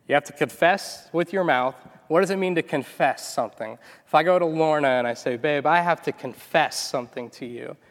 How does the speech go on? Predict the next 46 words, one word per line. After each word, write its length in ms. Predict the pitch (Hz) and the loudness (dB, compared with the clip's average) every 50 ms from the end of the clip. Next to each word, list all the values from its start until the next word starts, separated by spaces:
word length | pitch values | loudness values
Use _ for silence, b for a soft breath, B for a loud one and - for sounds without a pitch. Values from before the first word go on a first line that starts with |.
| b b b b | b b b b
what 180 | 147 147 160 | 2 2 2
am 80 | 165 156 | 4 2
I 80 | 147 | 0
doing? 440 | 135 123 135 123 117 113 110 113 117 _ _ _ _ _ _ _ _ _ _ _ _ _ _ _ _ _ _ _ _ _ _ _ _ _ _ _ _ _ _ _ _ _ 107 104 104 107 107 _ _ _ _ _ _ _ _ _ _ _ _ _ _ - | 0 0 -2 -2 -2 -6 -8 -10 -14 _ _ _ _ _ _ _ _ _ _ _ _ _ _ _ _ _ _ _ _ _ _ _ _ _ _ _ _ _ _ _ _ _ _ _ _ _ _ _ _ _ _ _ _ _ _ _ _ _ _ _ _ 0
What 100 | 156 156 | 2 2
was 80 | 151 143 | 4 6
that? 640 | 170 175 214 - - - - - - - _ _ - | 4 4 4 0 -4 -18 -20 -20 -20 -20 _ _ -2
I'm, 160 | 143 143 135 | -2 -2 0
oh, 120 | 107 135 120 104 | 0 -2 2 4
yeah, 160 | 151 170 131 | 6 6 6
oh, 100 | 139 143 147 | 6 4 4
yeah, 180 | 151 147 135 | 4 2 2
I'm 100 | 139 151 | 0 2
taking 240 | - 185 196 190 160 | 2 2 4 4 2
a 60 | 147 | 4
risk. 420 | 180 214 196 147 - - - - - - | 4 4 4 4 2 -2 0 0 0 0
<laughs> 60 | - | 2
That's 300 | - 208 254 - - - | 6 6 6 6 4 2
for 120 | - 240 - - 269 | 0 0 0 0 -6
sure. 300 | 233 - 247 262 233 180 B B B B B 247 B | -2 2 4 4 4 4 B B B B B 4 B
Uh, 220 | 202 208 - - | 4 4 4 0
but 200 | 190 170 220 233 | 2 6 6 8
I'm 200 | 240 254 277 247 | 8 6 4 2
probably 460 | - - 311 349 - 392 330 320 302 - | 6 6 6 8 8 6 4 2 0 6
telling 320 | - 302 302 294 277 269 | 6 6 6 6 4 4
her 80 | 254 233 | 2 4
something 360 | - 269 254 220 254 233 220 | 4 2 2 2 2 2 4
I've 180 | 214 220 190 | 4 4 4
done 180 | 185 208 202 175 | 4 2 4 4
wrong. 400 | 170 170 156 131 117 - - - - - - - _ _ - - _ _ _ _ - | 4 4 4 4 0 -2 -8 -16 -18 -20 -20 -20 _ _ -20 -20 _ _ _ _ 2
That's 240 | - 165 190 - - | 4 4 4 4 2
what 180 | 220 208 - | 0 0 2
confession 600 | - 202 175 - - 196 156 139 - - 127 117 | 2 0 0 4 4 2 2 2 0 -4 -4 -4
is. 220 | 107 104 110 117 127 | -4 -8 -8 -8 -6
It 100 | 127 131 | -6 -6
is 120 | 131 135 | -6 -4
going 340 | 123 156 160 185 196 202 196 | -2 0 2 2 2 2 0
up 120 | 190 196 | 0 0
to 80 | 202 185 | -2 -8
someone 380 | - - 190 185 180 170 156 | -2 -2 -2 0 0 0 -2
you 140 | 156 170 196 | -2 -2 0
have 180 | 196 190 175 185 | -2 -2 0 0
wronged 440 | 180 180 185 190 190 196 202 185 B B B B B | 0 2 2 0 0 -2 -4 -8 B B B B B
and 120 | - 135 - | -8 -8 -6
confessing 680 | - 131 117 - - 170 165 156 - - 156 131 120 | -4 -8 -8 -4 2 2 2 2 2 -4 -6 -4 -4
that. 200 | 113 110 104 | -4 -6 -6